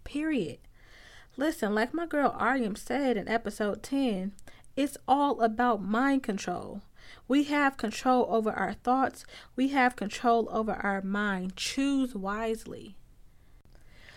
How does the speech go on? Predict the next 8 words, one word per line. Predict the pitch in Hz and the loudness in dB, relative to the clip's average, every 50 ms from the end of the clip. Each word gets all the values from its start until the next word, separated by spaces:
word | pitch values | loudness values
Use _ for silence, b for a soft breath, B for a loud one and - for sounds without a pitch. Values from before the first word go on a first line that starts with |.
| B B B B | B B B B
So | - - 247 233 | -6 0 2 4
my | 240 285 359 | 4 4 2
second | 359 - - 294 302 294 - 247 226 - | 0 -2 -2 -2 -2 0 0 -2 -2 0
tip | - 240 220 214 - - | -2 -2 -2 -2 -2 -6
is | 190 196 208 - - | -6 -6 -6 -6 -10
to | - - - 208 196 196 190 180 185 - | -12 -6 -4 -2 -2 0 -2 -4 -6 -6
practice | - - - 233 226 247 247 - - 254 247 247 240 - | -8 -6 -2 -2 -2 -2 -2 -6 -2 0 2 2 0 -2
forgiveness. | - - 214 196 - 185 185 180 180 175 - - - - - - - | -4 -4 -4 -4 -2 -4 -4 -4 -4 -8 -12 -12 -14 -16 -16 -16 -18